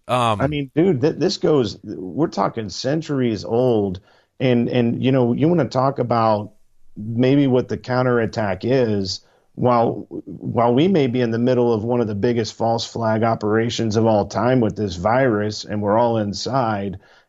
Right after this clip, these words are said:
Speaker 2: the heads may be rolling behind the scenes. And, and in my opinion, you look at someone like Ellen and her fucking videos or Madonna,
Speaker 1: Yeah.
Speaker 2: they look like they're, I mean, more or less under arrest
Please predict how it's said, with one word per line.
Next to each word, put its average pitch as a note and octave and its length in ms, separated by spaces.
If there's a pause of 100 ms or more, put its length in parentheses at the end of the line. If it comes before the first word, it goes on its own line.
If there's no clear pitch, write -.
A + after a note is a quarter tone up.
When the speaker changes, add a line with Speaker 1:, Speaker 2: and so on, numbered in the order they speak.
(180)
Speaker 2:
the A2+ 100
heads B2+ 320
may A#2 160
be A2 160
rolling A2+ 400
behind A2+ 380
the F#2+ 80
scenes. A2 560 (280)
And, C3 280
and B2 180
in B2 140
my B2+ 140
opinion, A2+ 760
you C3+ 200
look C3 260
at A2+ 180
someone B2+ 320
like G#2 380
Ellen A#2 580
and A2 160
her B2+ 160
fucking G#2+ 460
videos A2 560
or G2+ 80
Madonna, G#2+ 720 (180)
Speaker 1:
Yeah. F#2+ 160 (480)
Speaker 2:
they C3+ 220
look F#3 260
like A2+ 260
they're, D#3 320 (760)
I A#2+ 120
mean, B2+ 200
more D3 220
or A2 60
less B2+ 480 (500)
under D3 260
arrest - 640